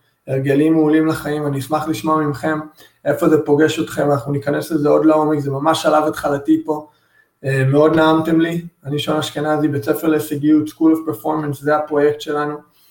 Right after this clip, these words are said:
זה רק ההתחלה, אני באמת מתרגש לראות לאן זה ילך ולאן זה יגיע, תודה רבה לכל הצופים שהצטרפו אלינו פה עכשיו, תודה רבה לכל מי שיצפה את זה בעתיד, אוהב אתכם, שיהיה אחלה סופש.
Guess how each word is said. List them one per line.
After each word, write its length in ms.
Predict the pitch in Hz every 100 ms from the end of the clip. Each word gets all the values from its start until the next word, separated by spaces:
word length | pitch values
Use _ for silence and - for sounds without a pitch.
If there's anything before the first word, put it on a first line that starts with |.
| _ _ -
זה 120 | 135
רק 220 | 156 156
ההתחלה, 500 | - - 151 151 151 -
אני 140 | 135 135
באמת 340 | 139 151 151
מתרגש 520 | 160 160 147 147 147
לראות 300 | 147 143 147
לאן 220 | 143 143
זה 100 | 143
ילך 260 | 143 143 143 143
ולאן 280 | 135 139
זה 160 | 139 139
יגיע, 280 | 135 143 143 - _ _ _
תודה 260 | - 139 147
רבה 240 | 147 151
לכל 260 | 151 147 151
הצופים 520 | 147 151 - 156 151
שהצטרפו 500 | 147 139 151 - 156
אלינו 240 | 151 151 147
פה 140 | 147
עכשיו, 280 | 143 151 147 147
תודה 260 | 143 147
רבה 160 | 147 147
לכל 260 | 147 151
מי 60 | 151
שיצפה 380 | 147 139 - 156
את 80 | 147
זה 60 |
בעתיד, 420 | 143 139 - 160 - - _ _ _ _ 127
אוהב 220 | 135 143
אתכם, 260 | 143 135 131 - _ _
שיהיה 240 | - 147 143
אחלה 160 | 151
סופש. 540 | - - 151 143 -